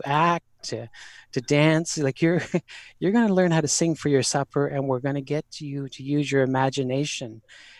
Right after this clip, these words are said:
And, uh, so, um, I always say that my family, which is the family of hams, um,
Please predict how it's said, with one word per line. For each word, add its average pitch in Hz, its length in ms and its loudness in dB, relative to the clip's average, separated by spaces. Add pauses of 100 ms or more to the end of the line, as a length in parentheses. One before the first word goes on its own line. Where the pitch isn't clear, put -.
And, 131 400 0
uh, 127 300 2
so, 139 440 0 (360)
um, 117 360 -6 (120)
I 180 300 6
always 175 200 2
say 135 260 2
that 123 340 -4
my 127 100 0
family, 131 540 -2
which 123 180 -6
is 120 100 -12
the 120 80 -8
family 131 440 -6
of 113 80 -12
hams, 127 560 -6
um, 113 260 -8